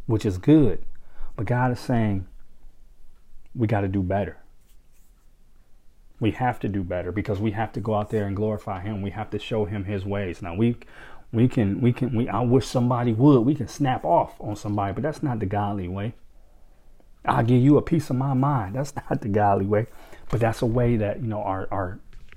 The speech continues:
us being humans, our sinful nature, uh, our worldly nature, we spaz out on somebody. "Hey, but I thought you was a Christian."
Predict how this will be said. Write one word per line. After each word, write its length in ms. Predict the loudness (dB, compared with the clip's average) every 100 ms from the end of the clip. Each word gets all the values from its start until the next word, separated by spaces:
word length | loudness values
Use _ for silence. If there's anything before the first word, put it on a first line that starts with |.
| -12 -10 -4
us 200 | -2 -2
being 400 | 0 6 6 6
humans, 580 | 4 4 6 6 4 0 -2 0 0 0 -4
our 160 | -4
sinful 580 | -4 -4 0 0 2 2
nature, 460 | 2 2 2 2 0
uh, 180 | 0
our 180 | 2 2
worldly 520 | 2 6 8 8 8
nature, 480 | 6 4 0 0 -2 -4 -6 -4 -4 0
we 120 | 2
spaz 480 | 2 6 6 6 4
out 180 | 2 2
on 120 | 0
somebody. 480 | -2 -4 -4 -6 -10 -18 -20 -20 -20 -20 -14
"Hey, 140 | -12 -8
but 100 | -8
I 80 |
thought 340 | -6 -6 -6 -4
you 80 | -6
was 140 | -4
a 40 |
Christian." 640 | -8 -6 -8 -8 -8 -10 -12